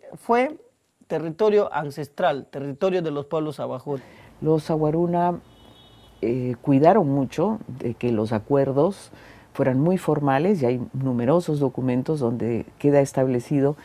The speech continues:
Speaker 2: que se forme el parque sobre su territorio en la medida que se garanticen tales y tales cosas, ¿no? La ampliación, la titulación de las comunidades, y el Estado no abrió la boca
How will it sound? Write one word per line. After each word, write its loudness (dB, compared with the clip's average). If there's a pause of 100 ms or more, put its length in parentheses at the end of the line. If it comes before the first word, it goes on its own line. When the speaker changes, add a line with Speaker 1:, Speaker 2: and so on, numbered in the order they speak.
(100)
Speaker 2:
que 0
se -2
forme 6
el 0
parque 4
sobre 0
su -6
territorio 2
en 4
la 0
medida 0
que -6
se -6
garanticen -2
tales -4
y -20
tales -6
cosas, -14
¿no? -6 (340)
La -2
ampliación, 0
la -6
titulación -10
de -6
las -8
comunidades, -4 (640)
y 4
el 6
Estado 2
no 0
abrió 2
la 4
boca 0